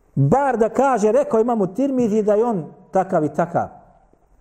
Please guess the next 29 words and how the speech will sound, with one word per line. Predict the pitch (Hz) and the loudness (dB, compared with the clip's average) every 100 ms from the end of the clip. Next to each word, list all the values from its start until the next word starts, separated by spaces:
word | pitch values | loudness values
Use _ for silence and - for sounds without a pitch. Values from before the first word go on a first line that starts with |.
| _ - | _ -4
Opomene | - 208 233 170 147 | 0 2 2 0 0
se | 147 | -2
svijet | - 220 - | 0 0 2
na | 175 | 0
njegovu | 214 196 | 2 2
vjerodostojnost | 165 180 170 165 214 233 165 - - - | 2 0 0 -2 -2 -2 -2 -8 -6 -2
ili | 180 | 0
Hasan, | 170 202 - 190 143 - - - | 0 -2 -2 -4 -4 -12 -10 -2
ili | 170 147 | 0 0
Hasanu | 185 185 180 | 0 0 -2
Sahih, | 170 156 208 202 - - - - | -2 -2 0 -2 -4 -16 -18 -4
ili | 208 | 0
ono | 262 220 | 0 0
što | - | 0
je | 185 | 0
koristio | 196 233 262 - | 0 0 -2 0
Imamu | 208 196 156 | 0 0 -2
Tirmidhi | 262 254 214 185 | 0 0 2 2
ili | 196 | 0
neki | 247 254 | 0 0
drugi | 196 269 202 | -2 -2 -2
islamski | 208 185 - | -2 -2 -2
učenjaci | 180 185 226 240 170 - - _ _ _ - | -4 -2 -2 -2 -6 -8 -20 _ _ _ -2
po | 160 | 0
pitanju | 180 233 233 196 170 - - | 2 0 2 2 0 -2 -10
samoga | - 190 208 180 | -2 0 2 0
tashiha | 156 160 - 220 185 | 0 -2 0 0 2
ili | 180 147 | 0 0
tadaifa. | 151 170 226 - | 0 2 0 0